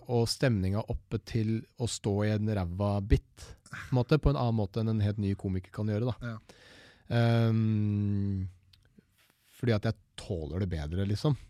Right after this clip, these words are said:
Speaker 1: Eh, man har vært gjennom det mange ganger. Eh, og igjen, jeg synes jo det er litt gøy når ting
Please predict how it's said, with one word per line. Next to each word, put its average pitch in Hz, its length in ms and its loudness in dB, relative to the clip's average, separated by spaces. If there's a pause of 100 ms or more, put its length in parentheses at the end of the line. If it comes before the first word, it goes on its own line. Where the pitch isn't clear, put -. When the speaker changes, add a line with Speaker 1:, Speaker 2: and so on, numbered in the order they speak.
(540)
Speaker 1:
Eh, 107 580 0
man 107 160 -2
har 104 100 0
vært - 160 -6
gjennom 85 320 -2
det 98 140 0 (160)
mange 101 260 -2
ganger. 101 300 -2 (1300)
Eh, 107 920 0 (400)
og 123 500 6
igjen, 123 300 4
jeg 120 160 4
synes 110 180 2
jo 113 60 2
det 104 80 4
er 98 80 4
litt 92 180 -2
gøy 95 280 4 (160)
når 113 200 0
ting 107 260 2